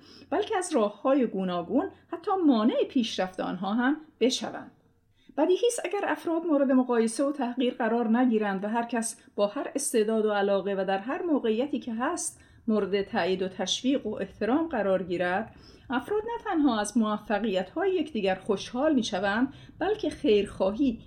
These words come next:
و کمک به دیگران نیز در جامعه رایج می‌گردد. عیبجویی از دیگران. عیبجویی از دیگران به عنوان یک وسیلهٔ دفاعی عمل کرده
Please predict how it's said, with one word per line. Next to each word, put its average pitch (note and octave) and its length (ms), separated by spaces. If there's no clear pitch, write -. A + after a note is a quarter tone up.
و G#3 80
کمک C#4 480
به F#4 80
دیگران A#3 460
نیز A#3+ 320
در G3+ 160
جامعه F#3+ 640
رایج G3+ 480
می‌گردد. - 500
عیبجویی D4 720
از D4+ 200
دیگران. F#3+ 500
عیبجویی G#4 440
از D4+ 220
دیگران A#3+ 440
به G#3 100
عنوان G#3 360
یک A#3 280
وسیلهٔ G3+ 480
دفاعی F#3 500
عمل B3+ 240
کرده F#3+ 520